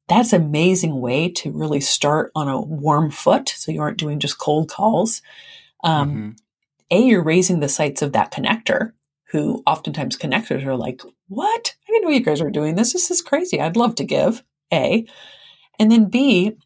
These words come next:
Speaker 1: it's a great way to, to raise their sights, but then say something like, you know, "Who else do you know in your world who, A, would be really interested in hearing, um, what I've shared with you t-, today, and B,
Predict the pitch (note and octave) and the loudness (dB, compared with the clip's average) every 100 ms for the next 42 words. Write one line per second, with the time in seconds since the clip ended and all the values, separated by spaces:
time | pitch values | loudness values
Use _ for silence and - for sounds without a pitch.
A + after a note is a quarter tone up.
0 | - G#3+ A3 E3+ F#3+ A3+ F3 E3+ F3 C#3+ | -4 -2 0 2 2 2 0 0 0 0
1 | C3+ - - D3+ E3 F3 D#3+ D#3 - C3 | -2 -6 -8 -2 0 0 -2 -2 0 0
2 | F3 - F3 E3 E3 - D3+ C#3 D3+ _ | 0 -2 -2 -2 -2 0 0 0 -4 _
3 | _ _ _ - D#3+ D#3 D#3+ D#3 C#3+ C#3+ | _ _ _ -2 0 0 2 4 4 2
4 | - - - - D#3 D3 - - E4+ E4 | 0 -12 -10 -6 -4 -4 -8 -4 -2 -2
5 | C#4 - F#3 E3+ D#3 C#3+ D3 C#3 C3+ - | -4 0 2 2 2 0 -2 -2 -4 -2
6 | - C#3 - D#3 D3+ G#3+ A3+ B3 A3 D3+ | -2 -2 -2 -4 0 2 4 4 2 0
7 | D3 C#3 - C#3+ - - C#3+ C3+ D3 C3+ | -2 -2 -2 -4 -4 -4 -2 -4 -6 -6
8 | C3+ C3 C#3 - _ _ _ _ - C3+ | -6 -6 -8 -12 _ _ _ _ -8 -8
9 | B2 - - A3 F3+ - C#3+ C3+ C#3+ D3 | -10 -10 2 4 4 0 -2 -2 -4 -4
10 | C3 - - C#3+ C3+ C3 C3 D#3+ F3 G3 | -6 -8 -10 -6 -4 -4 -4 -4 0 2
11 | E3 G#3+ | 4 2